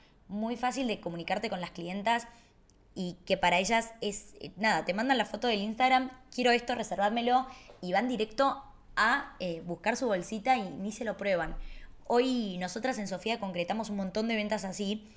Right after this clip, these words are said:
y es importante que el lenguaje que se usa en WhatsApp siga con la voz de marca. No sé, en Sofía somos súper friendly. Bueno, saludamos a la clienta con emoticones, les ponemos corazones, manitos abiertas.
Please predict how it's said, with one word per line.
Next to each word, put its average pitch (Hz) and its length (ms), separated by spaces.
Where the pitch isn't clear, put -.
y 214 100
es 214 60
importante 240 480
que 190 300
el 185 140
lenguaje 202 500
que 170 120
se 185 180
usa 277 220
en 220 80
WhatsApp 208 380
siga 220 480
con 170 240
la 165 120
voz 165 160
de 165 80
marca. 156 440
No 190 120
sé, 170 240
en 160 80
Sofía 226 300
somos 196 360
súper 196 320
friendly. 170 500
Bueno, 170 220
saludamos 190 460
a 175 40
la 170 100
clienta 180 560
con 175 180
emoticones, 170 960
les 233 120
ponemos 185 340
corazones, 185 1080
manitos 190 480
abiertas. 185 760